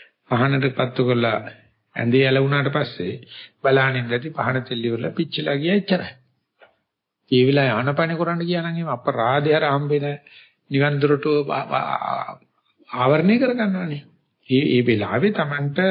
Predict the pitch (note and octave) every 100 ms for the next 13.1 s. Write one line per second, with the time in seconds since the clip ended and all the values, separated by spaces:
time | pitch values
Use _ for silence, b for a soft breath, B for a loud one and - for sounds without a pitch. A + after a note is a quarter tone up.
0 | E3 B B B - C3+ C#3+ E3 G3 G3+
1 | F#3+ F3+ E3+ E3 D3+ D#3 C#3+ C3+ C3+ C#3
2 | C3+ C#3+ A2+ F#2+ F#2+ A2 F#3+ - b b
3 | b - D3 D3 A3 F3+ D#3+ E3+ D#3 D#3+
4 | C#3 G3+ A3 E3 A#2+ B2+ G3 D3 D#3 A3+
5 | D#3 G#2 B2+ - - G3 F#3+ - F3+ A#3
6 | A#3+ A3 F3 F3+ D4 D4+ - - _ _
7 | _ - B2+ B2+ B2+ B2 A2+ C3+ F#3 G3+
8 | D#3 D#3 D#3 - B2 - G3+ C#4 - _
9 | b b b b _ - A#3+ E4 A3+ F2+
10 | G2+ - _ _ _ _ _ _ D#3+ D3+
11 | C#3 D3 F3+ A3+ F#3 F3 F#3 F3+ A3 A#3+
12 | G#3 G3 F#3+ E3 D3+ C#3 C#3 D3+ - F2+